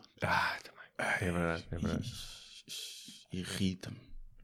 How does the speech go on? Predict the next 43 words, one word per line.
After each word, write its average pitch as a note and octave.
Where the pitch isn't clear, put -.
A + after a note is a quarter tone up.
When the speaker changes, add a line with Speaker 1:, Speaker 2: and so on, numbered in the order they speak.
Speaker 1:
Ou G#2+
em A2
sítios A#2+
fechados, G#2+
tipo, F2
estou F#2+
num G2
restaurante G#2
e -
em -
vez G#2+
de -
se G2+
levantarem G#2+
Speaker 2:
Sim, G2
sim, A#2
sim, C3+
quando G2
eu G2+
digo A#2
na B2
rua, D3+
fora G#2
de -
casa. E2+
Eh, F#2
Speaker 1:
No G2
autocarro, G#2
já F#2
me F2
aconteceu. -
Speaker 2:
Sim, F#2
no E2
autocarro. -
Irrita-me F2+
sempre. F2
Porque, G2+
primeiro D3+
são C3+
sempre G#2
conversas A2
de F2+
merda, E2+